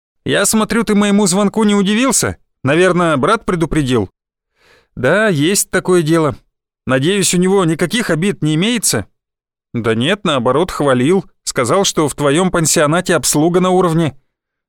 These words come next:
"Ну, если всё без обид, то у меня, Санёк, имеется к тебе предложение. Надо бы нам встретиться и обсудить кое-какие вопросы делового сотрудничества. Ты как на это смотришь?" "Без проблем. Давай встретимся.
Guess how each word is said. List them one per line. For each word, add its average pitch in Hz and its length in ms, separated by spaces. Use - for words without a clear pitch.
"Ну, 180 300
если 185 380
всё 190 200
без 175 180
обид, 170 360
то 175 100
у - 20
меня, 170 220
Санёк, 185 360
имеется 175 380
к - 60
тебе 175 220
предложение. 143 760
Надо 208 220
бы 190 120
нам 202 360
встретиться 196 680
и 151 320
обсудить 175 580
кое-какие 175 540
вопросы 175 480
делового 170 480
сотрудничества. 131 880
Ты 180 120
как 214 180
на 208 60
это 202 160
смотришь?" 196 520
"Без 120 200
проблем. 117 520
Давай 202 300
встретимся. 196 680